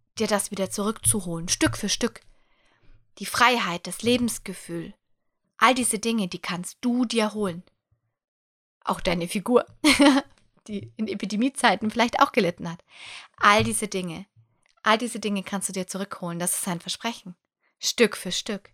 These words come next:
Vielleicht nicht in dem Tempo, wo du dir das gerade wünschen würdest, weil vielleicht deine Energiereserven noch nicht so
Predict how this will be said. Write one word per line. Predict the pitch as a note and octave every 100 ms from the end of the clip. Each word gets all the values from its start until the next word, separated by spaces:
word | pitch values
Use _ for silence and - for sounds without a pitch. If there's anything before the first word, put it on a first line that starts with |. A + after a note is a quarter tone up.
| _ _ _ _ _ _
Vielleicht | A#3 A3 A#3+ A#3+ -
nicht | B3+ C4 -
in | G3+
dem | G#3 A3+ A3
Tempo, | C4 B3 F#3+ F#3
wo | A3
du | G3+
dir | G#3+
das | G#3
gerade | - G3 F#3+
wünschen | C4 - - E3+
würdest, | F3 - - - - - - _
weil | A3+ C#4 F4+
vielleicht | A#3 G#3+
deine | F#3+ F#3
Energiereserven | F#3+ F3 F#3 F3+ G3+ G#3 G3+ - F3 - E3 F3 G3
noch | G3 -
nicht | C4 - -
so | G#3 F3+